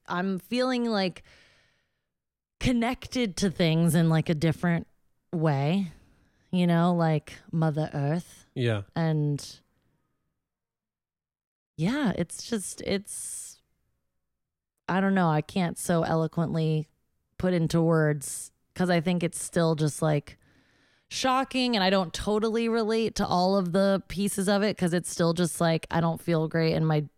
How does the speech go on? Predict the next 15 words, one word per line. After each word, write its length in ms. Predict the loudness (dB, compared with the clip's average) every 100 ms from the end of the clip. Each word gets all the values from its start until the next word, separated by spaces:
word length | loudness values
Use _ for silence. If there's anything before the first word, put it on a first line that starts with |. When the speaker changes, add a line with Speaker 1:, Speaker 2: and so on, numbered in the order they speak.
| -2
Speaker 1:
boobs 300 | 0 0 -2
are 60 |
big. 300 | 0 0 0 0
<laughs> 100 | -2 -2 -2
Speaker 2:
Mm-hmm. 640 | 0 2 0 -2 -4 -4
Speaker 1:
So 600 | -2 -2 0 0 0 -4 -4 -10 -6 -4 2
otherwise 480 | 4 6 4 4
I, 120 | 4 4
like, 360 | 4 2 -2 _ _ _ _
look 400 | -2 0 0 -6 -8 -2
the 120 | 0
same, 500 | 2 2 2 0 -2
you 120 | -2 0
know? 220 | 0 -2 -10 -20 -20 -20 -20 -20 _ _
Um, 600 | 2 4 4 4 2 0